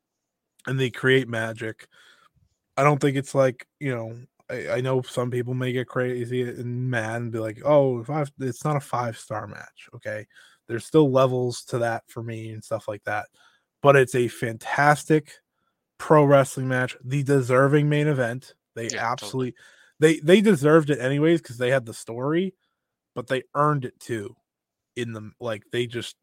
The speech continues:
Speaker 1: they proved there was no match that should have went ahead of them. Um,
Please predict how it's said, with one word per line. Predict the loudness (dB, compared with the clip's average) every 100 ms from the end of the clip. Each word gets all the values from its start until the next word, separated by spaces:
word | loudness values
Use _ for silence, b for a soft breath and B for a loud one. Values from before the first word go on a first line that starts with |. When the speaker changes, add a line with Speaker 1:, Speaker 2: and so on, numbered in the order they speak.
| _
Speaker 1:
they | -4 -4
proved | -4 -4 -2 -4 -6
there | -6 -4
was | -6 -8
no | -6 -6
match | -6 -8 -12
that | -16
should | -14 -12
have | -12
went | -12
ahead | -10 -10
of | -10 -14
them. | -16 -18 _ b b b b -8
Um, | -6 -4 -6 -8